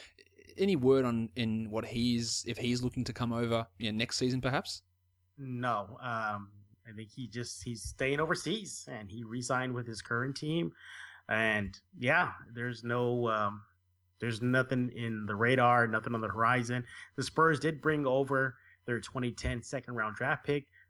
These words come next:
Speaker 2: uh, Ryan Richards.
Speaker 1: Yep.
Speaker 2: Uh, his story is very interesting. I actually did a, uh, an exclusive interview with him, um, actually a couple of days ago, um, uh, on Locked On Spurs. I'm gonna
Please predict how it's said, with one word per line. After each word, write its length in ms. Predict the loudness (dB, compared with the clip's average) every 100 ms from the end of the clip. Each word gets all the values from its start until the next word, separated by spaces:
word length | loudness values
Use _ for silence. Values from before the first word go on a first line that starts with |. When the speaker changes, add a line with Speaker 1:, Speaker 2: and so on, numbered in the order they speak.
| _ -2
Speaker 2:
uh, 280 | 0 2 0
Ryan 400 | 2 2 0 -2
Richards. 720 | 0 2 4 6 4 0 -8 -10
Speaker 1:
Yep. 120 | -8
Speaker 2:
Uh, 120 | -10 -2
his 300 | 2 4 2
story 440 | -2 -2 0 -2
is 520 | -4 -8 -10 -12 -16 -8
very 240 | 0 2 2
interesting. 380 | -2 -8 -6 -2
I 100 | 0
actually 240 | 0 -2
did 260 | 0 0 0
a, 220 | -2 -2
uh, 160 | -2 -4 -8 -20 -20 -20 -20 -20 -20 _
an 100 | -2
exclusive 420 | -2 0 2 2
interview 380 | 2 2 2 2
with 180 | 0 2
him, 400 | 0 0 -4 -8 -10
um, 240 | -6 -6 -8
actually 320 | -14 -12 -12 -16 _ _
a 20 | -6
couple 160 | -6
of 40 | -4
days 200 | -2 -2
ago, 260 | -2 -4 -8 -20 _ -20 -20 _
um, 420 | 0 2 0 -4 -12 _ -18 -12
uh, 200 | -6 -2
on 140 | 0
Locked 340 | 4 4 2 -4
On 140 | -4
Spurs. 640 | -6 0 4 6 4 0 -4 -10 _ _ -20 -20 _ 2
I'm 160 | 6
gonna 280 | 8 6 2